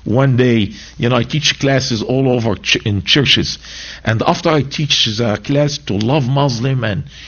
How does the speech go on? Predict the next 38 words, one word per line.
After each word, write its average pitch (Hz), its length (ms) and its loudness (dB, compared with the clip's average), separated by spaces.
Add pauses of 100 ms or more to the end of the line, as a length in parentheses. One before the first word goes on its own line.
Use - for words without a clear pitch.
(140)
you 123 120 2
know, 123 380 2
motivate 107 640 0
them, 147 380 2 (420)
I 127 380 2 (120)
told 165 300 2
one 143 240 2
of, - 260 -6
uh, 107 300 2
our 107 240 0
students, 127 500 0
she's 110 200 0
a 107 60 2
lady, 135 420 0 (240)
to 123 100 2
wear 139 400 4
a 107 140 -2
Muslim 110 420 -2
cover 107 500 -2 (460)
from 110 560 -2 (220)
her 147 180 2
head 135 400 0
to 117 80 -2
toes 113 640 -4 (400)
and 98 240 -2 (120)
come 165 340 0
to 135 100 -4
the 113 140 -2
class - 600 -6 (240)
at 101 120 0
the 98 200 -2
end. 92 320 -2 (680)
And 117 180 0
just 156 340 0
to 135 80 0
see 202 440 0
the 147 140 2
reaction 127 840 -2